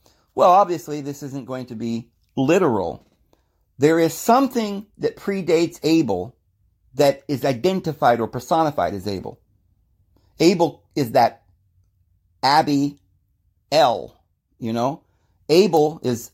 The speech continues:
Father El, and that's Enlil. And Cain is Enki.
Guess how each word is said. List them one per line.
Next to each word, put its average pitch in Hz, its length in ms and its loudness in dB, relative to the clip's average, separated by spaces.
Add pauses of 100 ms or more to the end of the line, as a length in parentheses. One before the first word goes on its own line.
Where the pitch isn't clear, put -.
(120)
Father 143 400 2
El, 123 460 2
and 123 120 -6
that's 139 300 -8
Enlil. 143 560 -6 (1120)
And 156 460 0 (840)
Cain 190 640 2
is 147 420 -4 (200)
Enki. 151 760 -2